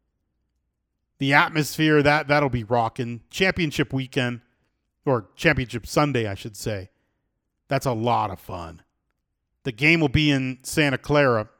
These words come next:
home of the forty-niners. But that game yesterday in Detroit, what a great atmosphere. The Lions, they're on the field, the crowd's silent. Then the second that D comes out, you got a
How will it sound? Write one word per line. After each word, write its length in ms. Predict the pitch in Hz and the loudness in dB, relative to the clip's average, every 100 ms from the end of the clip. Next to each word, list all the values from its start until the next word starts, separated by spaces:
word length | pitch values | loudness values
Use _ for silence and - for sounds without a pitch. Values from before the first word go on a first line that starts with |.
| _ - | _ -4
home 200 | 143 131 | -2 -2
of 40 | |
the 60 | 120 | -4
forty-niners. 840 | 151 139 117 127 131 110 98 - _ _ _ _ _ _ _ _ _ _ | -2 -4 -2 -2 -2 -4 -8 -12 _ _ _ _ _ _ _ _ _ _
But 100 | - | -2
that 160 | 151 156 | 2 2
game 200 | 160 147 | 2 2
yesterday 480 | 147 156 - 139 135 | 2 2 0 0 0
in 100 | 131 | 0
Detroit, 500 | 110 - 151 143 110 _ _ _ _ _ - | -4 -2 2 2 0 _ _ _ _ _ -10
what 180 | 143 170 | 2 2
a 40 | 120 | 2
great 300 | 117 143 123 | 4 4 4
atmosphere. 720 | 117 120 113 - 101 92 - _ _ _ _ _ _ _ _ | -2 -4 -8 -10 -12 -14 -16 _ _ _ _ _ _ _ _
The 100 | - | -4
Lions, 480 | 127 135 147 147 143 | 0 4 4 2 0
they're 160 | 147 139 | 0 0
on 120 | 139 | 0
the 60 | 123 | -2
field, 380 | - 143 143 | -2 0 0
the 60 | 127 | -2
crowd's 420 | - 147 135 127 | 0 2 2 0
silent. 520 | - 131 139 147 147 - _ _ _ _ - | 0 2 2 0 -4 -10 _ _ _ _ 0
Then 160 | 143 | 0
the 80 | 143 | 0
second 360 | - 165 - 147 | 2 2 2 2
that 220 | 131 101 | 0 -2
D 200 | 143 151 | -6 -6
comes 340 | - 151 143 | -2 -4 0
out, 220 | 151 147 - _ | 2 2 -4 _
you 140 | - 143 | -4 0
got 160 | 135 | 2
a 160 | 123 104 | 2 -2